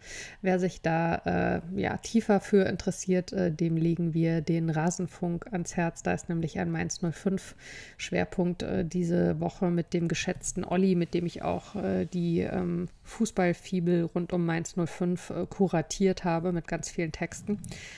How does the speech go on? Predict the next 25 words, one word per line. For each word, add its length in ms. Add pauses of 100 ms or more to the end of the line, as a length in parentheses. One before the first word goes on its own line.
(120)
Genau, 300
das 220
mal 220
als 200
kleines, 520
äh, 180
Shoutout. 520
Nicht, 180
dass 100
der 180
Rasenfunk 480
irgendwelche 420
<laughs> 20
Shoutouts 540
bräuchte, 400
den 180
hört 180
ihr 80
ja 140
sowieso 600
alle 160
schon, 280 (260)
<laughs> 240
aber 300
trotzdem. 600